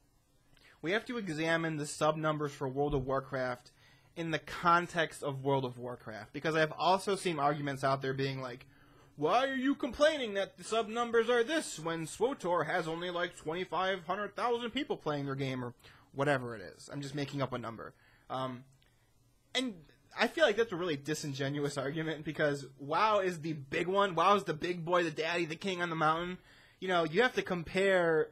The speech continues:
the WoW subscription numbers with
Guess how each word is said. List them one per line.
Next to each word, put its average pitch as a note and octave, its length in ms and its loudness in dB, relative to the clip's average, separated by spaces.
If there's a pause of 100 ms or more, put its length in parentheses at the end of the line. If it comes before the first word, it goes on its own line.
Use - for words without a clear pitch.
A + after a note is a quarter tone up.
(120)
the D3 140 0
WoW C#3+ 400 2
subscription C#3 720 -4
numbers C3+ 460 -2
with C3 360 -4